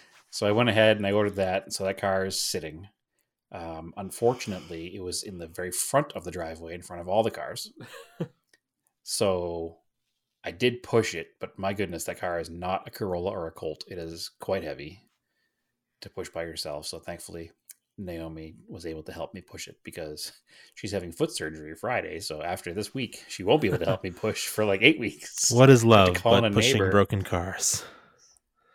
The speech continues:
Speaker 1: Yeah, well, that's, that's part of the deal around here, right?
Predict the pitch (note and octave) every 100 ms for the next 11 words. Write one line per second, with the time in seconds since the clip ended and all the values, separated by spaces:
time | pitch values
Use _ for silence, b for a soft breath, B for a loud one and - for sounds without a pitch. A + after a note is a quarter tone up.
0 | C3+ G#2+ G2 F2+ E2 F2 F2+ - F2+ _
1 | - F2 - - - - _ _ _ _
2 | _ - - G2 G2 G2 F2+ D#2+ D#2 D2+
3 | E2+ D#2 E2 -